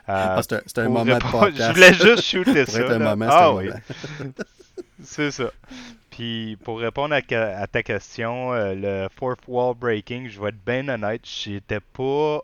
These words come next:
Speaker 2: un, un adepte de cette expression-là. Fait que là, j'étais comme, c'est quoi qu'il veut dire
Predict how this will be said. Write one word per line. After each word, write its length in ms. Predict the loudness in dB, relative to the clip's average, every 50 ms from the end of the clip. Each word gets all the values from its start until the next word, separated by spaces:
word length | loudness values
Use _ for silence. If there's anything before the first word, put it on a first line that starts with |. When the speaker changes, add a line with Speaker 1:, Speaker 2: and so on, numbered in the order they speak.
| _
Speaker 2:
un, 440 | -14 -10 -8 -8 -6 -6 -8 -8 -10 -12 -12
un 200 | -12 -10 -8 -6
adepte 420 | -4 -6 -4 -4 -4 -4 -4 -4 -6
de 80 | -8
cette 300 | -8 -8 -10 -10 -6 -4
expression-là. 840 | -6 -6 -6 -12 -10 -6 -6 -6 -6 -8 -10 -10 -8 -6 -6 -6 -6
Fait 160 | -6 -8 -12 -12
que 120 | _ -6
là, 120 | -4 -4 -4 -4 -10 -20 -20 -20 -20 _
j'étais 200 | -10 -8 -8 -6
comme, 200 | -6 -8 -10 -10
c'est 160 | -12 -16 -16 -14
quoi 180 | -12 -12 -12
qu'il 180 | -12 -14 -18 -18
veut 60 | -18
dire 240 | -18 _ -16 -16 -16